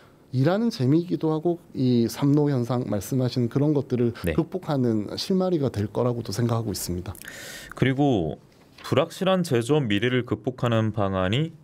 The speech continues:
Speaker 2: 협업이다 이렇게 말씀하신 적도 있어요?
Speaker 1: 네.
Speaker 2: 이건 또 어떻게 설명해 주시겠습니까?
Speaker 1: 어, 제가 이제 요새, 어, 이제 해외 업체 혹은 국내 업체랑 이런 수주를 해보면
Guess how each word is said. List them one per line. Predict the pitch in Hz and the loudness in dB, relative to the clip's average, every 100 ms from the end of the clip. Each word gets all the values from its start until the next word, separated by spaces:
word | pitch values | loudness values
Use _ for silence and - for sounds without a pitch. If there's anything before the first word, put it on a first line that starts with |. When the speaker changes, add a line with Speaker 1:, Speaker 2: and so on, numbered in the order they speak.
| - | -12
Speaker 2:
협업이다 | - 220 262 214 123 | -4 2 2 2 0
이렇게 | 123 151 | 0 0
말씀하신 | 78 76 101 92 | 0 -2 -6 -6
적도 | 92 - | -8 -8
있어요? | 69 - 95 - - - | -6 -4 -6 -8 -20 -6
Speaker 1:
네. | - 143 120 | 2 2 4
Speaker 2:
이건 | 123 170 | 2 2
또 | 165 | 2
어떻게 | 98 113 110 | 0 0 -2
설명해 | 104 107 92 | 0 -2 -2
주시겠습니까? | 82 78 65 - - - - | -4 -6 -10 -10 -12 -12 -10
Speaker 1:
어, | 104 101 95 139 123 | -8 -6 -8 -12 -4
제가 | - 147 | 2 2
이제 | 147 135 123 | 4 2 2
요새, | 135 151 135 123 101 - - | 2 4 4 2 0 -6 -10
어, | - 107 92 - - | -4 -2 -4 -8 -8
이제 | 110 110 | -4 0
해외 | 151 175 | 4 4
업체 | 170 151 - 160 | 4 2 0 0
혹은 | 156 147 | 2 2
국내 | 165 160 | 4 4
업체랑 | 156 - 143 120 117 117 | 2 0 0 2 2 0
이런 | 107 110 110 | 0 0 0
수주를 | - 220 190 214 202 190 143 | 0 0 2 4 6 6 4
해보면 | 117 113 127 123 120 120 104 | 2 0 2 4 4 2 0